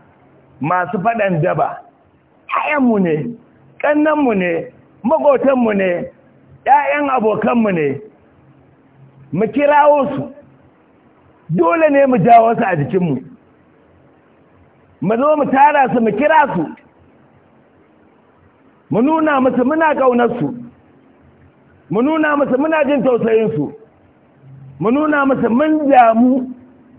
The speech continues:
da halin da suke ciki. Babbar matsalar mu, in mun ga mutum a cikin matsala, sai mu da ba ma cikin matsalar, sai mu je mu zauna mu yi ta mitin, wai za mu warware masa matsalarsa. Ba haka annabi yake ba.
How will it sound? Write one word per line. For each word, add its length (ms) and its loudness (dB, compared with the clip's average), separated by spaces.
da 180 0
halin 360 0
da 60 -2
suke 280 -4
ciki. 300 -6
Babbar 420 -2
matsalar 440 0
mu, 180 -2
in 120 -2
mun 200 -2
ga 100 0
mutum 260 -2
a 100 -6
cikin 240 -6
matsala, 380 -4
sai 120 0
mu 200 0
da 120 0
ba 160 0
ma 140 0
cikin 240 -6
matsalar, 340 0
sai 120 0
mu 100 0
je 140 0
mu 140 0
zauna 360 0
mu 60 0
yi 140 -2
ta 120 2
mitin, 400 -2
wai 180 2
za 160 2
mu 80 -2
warware 300 2
masa 200 -2
matsalarsa. 480 -4
Ba 100 -2
haka 180 -4
annabi 220 -2
yake 260 -4
ba. 80 -16